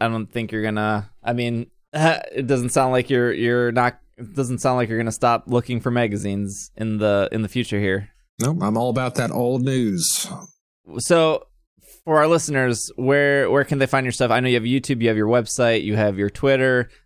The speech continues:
Speaker 1: Uh, if there's any one that you wanna maybe shout out that you missed in our almost ninety minute conversation?
Speaker 2: YouTube and Twitter.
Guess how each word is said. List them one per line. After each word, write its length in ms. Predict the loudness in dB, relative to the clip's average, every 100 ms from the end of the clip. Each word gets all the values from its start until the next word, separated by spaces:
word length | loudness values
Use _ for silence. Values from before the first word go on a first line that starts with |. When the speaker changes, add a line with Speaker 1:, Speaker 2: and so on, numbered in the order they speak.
| _ -6
Speaker 1:
Uh, 140 | -4
if 60 | -2
there's 200 | -2 -2
any 340 | -2 0 -2
one 460 | -2 -4 -2 -2 0
that 180 | 0 0
you 140 | 0
wanna 200 | -2 -2
maybe 840 | -2 -2 0 0 0 0 -2 -4 _ _ _ _ _ _ _ _ _
shout 360 | -6 0 4 4
out 160 | 2
that 80 | 0
you 140 | 0
missed 420 | 0 0 0 -2 -4
in 280 | -4 -4 -4
our 540 | 0 2 2 2 -2 -8 -18 _ -16 -4
almost 360 | -2 -2 -4
ninety 220 | -4 -2 -2
minute 220 | -4 -4
conversation? 580 | -4 -4 -4 -4 -6 -12 _ _ _ -2
Speaker 2:
YouTube 480 | 0 0 0 0 0
and 140 | -2
Twitter. 480 | 0 0 0 -2